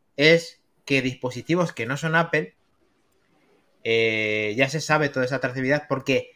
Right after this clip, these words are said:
ya sabes dónde te estás metiendo. Pero la cosa que dice Iván, que a mí me deja un poquito, eh, pues, ¿cómo decirlo?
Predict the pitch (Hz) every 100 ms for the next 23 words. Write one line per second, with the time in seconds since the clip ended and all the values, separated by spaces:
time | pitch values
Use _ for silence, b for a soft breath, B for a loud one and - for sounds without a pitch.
0 | _ _ 131 180 185 202 165 156 139 127
1 | 139 131 110 110 101 92 139 139 127 -
2 | 127 135 131 - 185 214 208 196 202 190
3 | 180 202 185 143 127 120 170 180 170 175
4 | 143 101 143 135 160 170 139 110 - _
5 | _ _ _ _ _ - 113 110 110 107
6 | 104 104 101 101 98 98 95 101 - 131
7 | 113 120 110 98